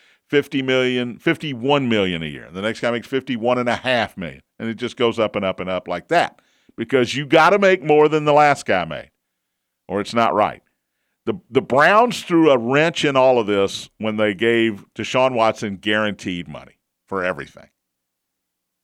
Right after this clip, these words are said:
Guaranteed. No, uh, performance incentives, no opt-outs. Here's, here's this amount of money. It's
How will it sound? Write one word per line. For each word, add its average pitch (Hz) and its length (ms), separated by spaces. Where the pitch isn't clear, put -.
Guaranteed. 120 600
No, 131 340
uh, 127 300
performance 139 600
incentives, 147 760
no 135 420
opt-outs. 143 680
Here's, 156 560
here's 143 500
this 175 240
amount 151 300
of 131 60
money. 127 360
It's - 300